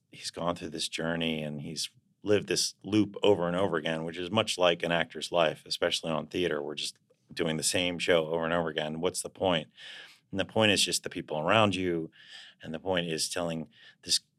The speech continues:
telling great stories and bringing people towards you. And, and the point is being happy with yourself. And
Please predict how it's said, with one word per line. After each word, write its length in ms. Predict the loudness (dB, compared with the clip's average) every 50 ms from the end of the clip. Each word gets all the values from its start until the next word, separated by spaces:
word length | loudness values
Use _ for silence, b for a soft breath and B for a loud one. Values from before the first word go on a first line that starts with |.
| _ -12
telling 280 | -8 -6 -4 -6 -6
great 220 | -4 -6 -6 -2 -2
stories 600 | 0 2 4 4 6 6 4 4 2 0 -4 -6
and 320 | -6 -8 -8 -8 -10 -12 b b b b b b b b b _ _
bringing 560 | -16 -8 -2 0 2 2 4 2 2 0 -2
people 380 | -4 -4 -4 -4 -4 -2 -4 -4
towards 420 | -6 -8 -6 -4 -2 -2 -2 -4
you. 300 | -4 -4 -2 -2 0 -2 -2
And, 240 | -4 -6 -8 -12 -12
and 400 | -10 -10 -10 -10 -10 -12 -12 -14
the 80 | -16
point 280 | -16 -10 -6 -4 -2 -2
is 260 | 0 -2 -2 -4 -4 _ _ _ _ _ _ _ -20 -20 _ _ _ _ 0
being 480 | 2 2 2 2 0 -2 -4 -8 -10 -14 _ _ _ _ _ _ _ _
happy 360 | -6 -2 -2 -2 -2 -2 -4
with 180 | -6 -6 -8 -8
yourself. 720 | -6 0 2 2 2 4 2 0 0 0 -6 -10 -14 -14 -14 -10
And 420 | -6 -2 -2 -2 -2 -2 -6 -6